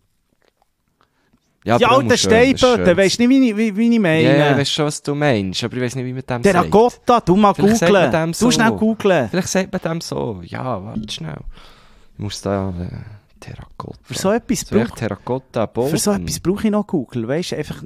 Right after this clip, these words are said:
Speaker 1: Aus dem macht man ja Töpfe, Terrakotta.
Speaker 2: Was für Töpfe?
Speaker 1: Nein, das ist nicht Terrakotta
Speaker 2: Du
Speaker 1: gewesen.
Speaker 2: mal Steinboden, Begriff, Synonym, Steinboden oder so irgendetwas mu-, musst googlen.
Speaker 1: Also,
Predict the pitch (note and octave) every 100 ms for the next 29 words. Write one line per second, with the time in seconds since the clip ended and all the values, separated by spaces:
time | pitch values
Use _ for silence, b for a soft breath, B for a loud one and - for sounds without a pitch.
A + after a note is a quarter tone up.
0 | - - - B2 C#3+ - A#2 A#2+ C3 _
1 | B2+ D3+ - - - A2+ A2 A2 - G#2+
2 | - _ - A1+ G1+ - _ _ _ _
3 | _ - A2 - B2 C#3 A#2+ - - -
4 | - _ _ _ _ _ _ _ _ _
5 | _ _ _ F#2 F#2+ G#2 - A2 A2 A2+
6 | G#2+ G#2+ - G#2+ - G#2 - F#3+ A3+ G#3+
7 | - G3+ A3+ G#3+ G3+ D#3 - C3+ G2+ -
8 | D3+ - F3+ G#3+ - - - _ _ _
9 | - G#3+ A3+ G#3+ E3+ B2 - E3 F3 G#3+
10 | F#3 D#3 B2 C#3+ C3 C3+ D#3+ F#3+ F#3 G3
11 | F3+ D#3+ - C3+ - C3 - E3+ C3 -
12 | - _ _ _ _ _ - - - _
13 | - D3 C3+ C3 A2+ - _ _ _ -
14 | - - - - -